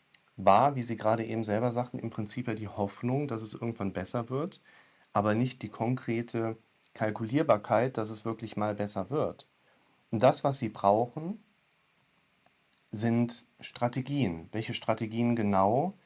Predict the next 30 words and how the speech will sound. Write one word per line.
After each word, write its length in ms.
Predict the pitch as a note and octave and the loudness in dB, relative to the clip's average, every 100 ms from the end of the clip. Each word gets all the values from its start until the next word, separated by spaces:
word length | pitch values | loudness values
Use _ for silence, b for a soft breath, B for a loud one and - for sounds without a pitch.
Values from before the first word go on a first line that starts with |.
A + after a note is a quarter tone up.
| b b b b | b b b b
Dazu 280 | A2 G#2+ A#2+ | -6 -4 -2
gehört 200 | B2+ B2 | 0 0
aus 140 | A#2 | 0
meiner 320 | G#2 G2+ B2+ C3 | 2 2 4 0
Sicht 240 | C3+ - | -2 -4
auch 140 | A#2 | -6
eine 160 | A2 A2 | -4 -6
Verständnisebene, 1080 | - B2 C3+ C#3+ D3 A2 - F#2+ F2+ F2 F2+ | -6 -4 0 0 0 -6 -6 -8 -10 -10 -10
dass 180 | G2+ | -6
im 100 | A2+ | -6
Prinzip 500 | G#2+ A2 G#2 A#2 A2+ - | -6 -6 -6 -6 -6 0
alles, 480 | B2+ F3 C3+ - - | 2 4 2 -2 -4
was 180 | G#2 - | -6 -2
uns 220 | B2 B2+ | -2 -2
betrifft, 460 | - G2 C3+ C3+ - | -4 -2 -2 -2 -2
immer 420 | A#2+ C#3 D#3+ G3+ - _ _ _ _ | 0 4 2 0 -8 _ _ _ _
aus 240 | - A2 - | -2 0 2
der 420 | G#2+ G#2+ G#2+ G#2+ | 2 2 2 0
Zusammensetzung 840 | - A2 G2+ G#2 B2+ C#3 D3 C#3+ C#3+ | -4 -2 4 4 4 2 -2 -2 -6
aus 220 | A2+ A2 | -4 -4
einer 320 | G#2 G#2 G2 | -2 0 2
Wahrnehmung 800 | F#2 F#2 A2 B2+ C#3 C#3+ E3+ A3+ - _ b b b b | 6 6 6 4 0 -2 -4 -6 -10 _ b b b b
und 220 | - A2+ - | -4 -2 0
einer 200 | A#2+ A2+ | 0 0
durch 200 | A2 A2+ | -4 -2
mein 240 | A2 C3 | 0 2
Gehirn 340 | B2+ A#2+ A#2+ | 0 -2 -2
automatisierten 1200 | - A#2 A2 A2 G#2 G#2+ F#2+ G2+ C3+ D3 D3+ C#3 A#2+ | -2 -4 -2 -2 -2 -4 -6 -2 -2 -2 0 2 4
negativen 640 | B2+ E3+ E3+ - D3 C#3+ | 4 2 0 -2 -2 -2
Bewertung 800 | C#3 B2 C3+ F3+ F#3 - A2 D3+ | 0 0 0 0 -2 -2 0 0